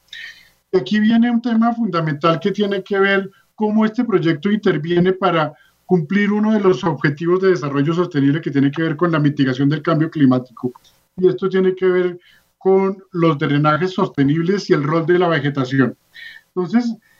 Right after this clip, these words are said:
el rol de la vegetación, tanto esa conexión de los cerros, las quebradas y el corredor de la carrera séptima, y de ahí hacia el occidente,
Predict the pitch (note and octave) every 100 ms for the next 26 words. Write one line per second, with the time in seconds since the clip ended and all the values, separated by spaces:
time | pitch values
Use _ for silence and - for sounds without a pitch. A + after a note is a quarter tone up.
0 | _ _ - E3+ F3+ G3 A#3 A#3 F#3 E3+
1 | E3 C3+ F3+ F3+ F3+ G#3 F#3+ F3+ F3 A3+
2 | F#3 C#3+ - E3+ E3 G#3+ C#3+ - F3+ F#3
3 | G#3+ G#3+ E3 - C#3+ C#3 D3 D#3+ F#3 F#3+
4 | F#3+ D3+ D3 C3+ C#3 E3+ F3+ C#3 B2+ C3+
5 | D#3+ E3 D3 F#3 F3+ F3 - - - F#3+
6 | F3+ E3 D#3+ F#3 A3 A3 G3 D#3 - D3
7 | D3+ D#3+ F#3+ G3